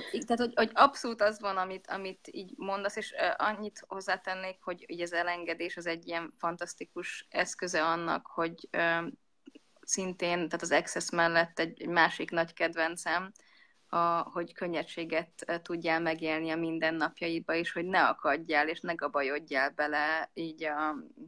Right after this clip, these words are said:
a gondolatokba, és a, az elképzelésekbe, és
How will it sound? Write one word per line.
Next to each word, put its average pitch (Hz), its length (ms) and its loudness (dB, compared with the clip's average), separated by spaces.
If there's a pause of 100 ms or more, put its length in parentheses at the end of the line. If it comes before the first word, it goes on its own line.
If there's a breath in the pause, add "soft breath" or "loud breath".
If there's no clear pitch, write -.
(640 loud breath)
a 170 100 -6
gondolatokba, 165 920 2
és 156 260 -2
a, 160 240 2
az - 120 -10
elképzelésekbe, 160 1160 0
és 160 220 -6